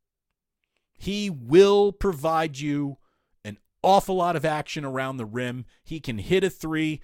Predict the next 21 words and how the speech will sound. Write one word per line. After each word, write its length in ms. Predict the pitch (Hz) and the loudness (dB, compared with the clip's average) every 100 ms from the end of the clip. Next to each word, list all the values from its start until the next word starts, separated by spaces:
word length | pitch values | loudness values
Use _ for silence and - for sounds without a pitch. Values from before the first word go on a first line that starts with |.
| _ | _
he 160 | 127 123 | -10 -8
can 280 | 113 98 | -8 -8
run 200 | 110 139 | -4 -4
an 80 | 135 | -4
offense, 640 | 117 113 113 113 110 107 - - - | -4 -4 -6 -8 -8 -10 -14 -18 -16
and 140 | 117 | -12
he 80 | 131 | -10
can 160 | 120 120 - | -10 -10 -4
also 400 | 151 160 165 156 | -2 -2 -4 -4
take 340 | - 147 - | -4 -6 -4
your 140 | 135 | -8
team 420 | 120 - 131 131 123 - - | -8 -8 -6 -6 -10 -14 -12
and 240 | 117 113 | -10 -8
neuter 340 | 117 143 139 135 | -6 -4 -4 -6
its 280 | 127 - - 110 _ 104 95 | -8 -12 -14 -20 _ -16 -8
desire 640 | 131 101 110 143 139 135 | -6 -4 -4 -2 -4 -6
to 120 | - | -8
compete. 800 | - 104 92 - - 151 - - - _ _ _ _ _ _ _ _ _ _ _ | -12 -12 -8 -4 -4 -4 -8 -10 -12 _ _ _ _ _ _ _ _ _ _ _
He 140 | - 143 | -14 -14
does 460 | 101 156 170 143 | -4 0 2 2
that. 420 | 107 113 85 - | -2 -4 -4 -10